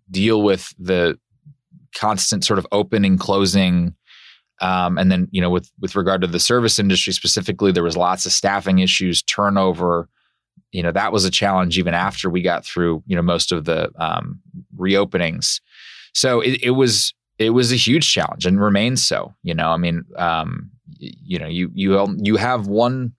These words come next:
launch, you get one launch as a brand. And, uh, if you don't do it right, you, uh, and in our case, it was out of our control, but, you know, then you gotta scramble and you gotta pick the pieces back up and, and,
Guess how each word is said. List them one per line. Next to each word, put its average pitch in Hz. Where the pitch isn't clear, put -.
launch, 98
you 95
get 104
one 110
launch 104
as 87
a 85
brand. 76
And, 82
uh, 82
if 90
you 101
don't 95
do 98
it 85
right, 104
you, 95
uh, 80
and 87
in 92
our 101
case, 90
it 87
was 85
out 95
of 85
our 82
control, 117
but, 87
you 90
know, 90
then 98
you 120
gotta 120
scramble 117
and 90
you 98
gotta 92
pick 98
the -
pieces -
back 90
up 95
and, 82
and, 80